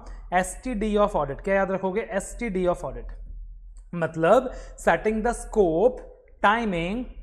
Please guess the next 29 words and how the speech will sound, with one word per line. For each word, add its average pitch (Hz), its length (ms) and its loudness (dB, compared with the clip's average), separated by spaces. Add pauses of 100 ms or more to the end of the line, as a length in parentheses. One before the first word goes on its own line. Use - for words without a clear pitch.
(100)
direction 156 640 0
of 175 200 -2
audit। 151 360 0 (320)
अपना 220 260 2
ऑडिट 262 260 4
का 285 140 6
स्कोप 302 400 4
क्या 302 140 6
रहने 277 280 4
वाला 269 240 2
है, 247 200 -4 (600)
ये 196 100 4
अपन 240 240 6
स्ट्रैटेजी 262 460 2
में 269 100 0
डिसाइड 254 280 -2
करेंगे। 214 400 -4 (500)
एफ़आरएफ़ 240 440 6
कौन 233 180 0
सा 233 120 2
एप्लीकेबल 208 400 0
होगा, 202 260 2 (240)
इंडस्ट्री 202 400 -2
की 254 80 -2
रिक्वायरमेंट 220 460 0
कौन 226 160 0
सी 233 120 -2
एप्लीकेबल 202 480 0
होगी, 180 240 -2